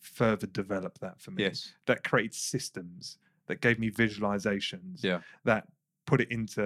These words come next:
Speaker 1: Salesforce or, or created tools to help me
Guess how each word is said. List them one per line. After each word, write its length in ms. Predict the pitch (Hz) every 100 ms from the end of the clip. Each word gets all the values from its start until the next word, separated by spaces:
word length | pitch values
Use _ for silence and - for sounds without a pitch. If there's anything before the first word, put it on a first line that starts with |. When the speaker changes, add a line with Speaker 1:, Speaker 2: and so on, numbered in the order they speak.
| 98
Speaker 1:
Salesforce 800 | - 107 104 98 101 95 95 -
or, 140 | 98 -
or 200 | 107 98
created 640 | - 117 113 117 110 -
tools 380 | - 107 101 -
to 100 | 98
help 240 | 123 -
me 340 | 110 101 98